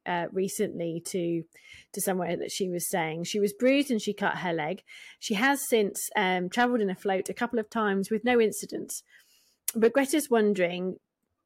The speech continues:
what are your thoughts on that fall in the s-, in the float? Do you think it might affect her in any way now? Do you think she'll be okay to have good experiences travelling still?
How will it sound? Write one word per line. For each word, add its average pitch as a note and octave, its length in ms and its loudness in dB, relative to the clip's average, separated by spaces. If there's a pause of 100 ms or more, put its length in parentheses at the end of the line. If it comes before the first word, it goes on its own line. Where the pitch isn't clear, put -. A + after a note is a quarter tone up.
(160)
what C4 220 6
are C#4+ 40 4
your B3+ 180 4
thoughts A3+ 500 2
on G3+ 220 2
that - 320 0
fall B3+ 420 6
in G3 160 4
the F3+ 80 0
s-, F3+ 220 -4
in G3+ 160 0
the F#3 80 -2
float? F#3+ 400 -2
Do A3 100 -6
you C4+ 180 0
think C4+ 360 -2
it - 120 -2
might G#3 320 -2
affect - 460 -6
her F3+ 220 0
in F3 120 -2
any E3+ 220 -4
way E3 320 -2
now? E3 540 -2 (340)
Do A#3+ 60 -2
you - 20 -4
think B3+ 180 2
she'll A#3 140 -4
be G#3 140 2
okay G3 360 0
to F3+ 120 -8
have F3 260 -8
good G3 160 4
experiences A#3+ 760 -2
travelling A3 460 -2
still? G#3+ 440 -2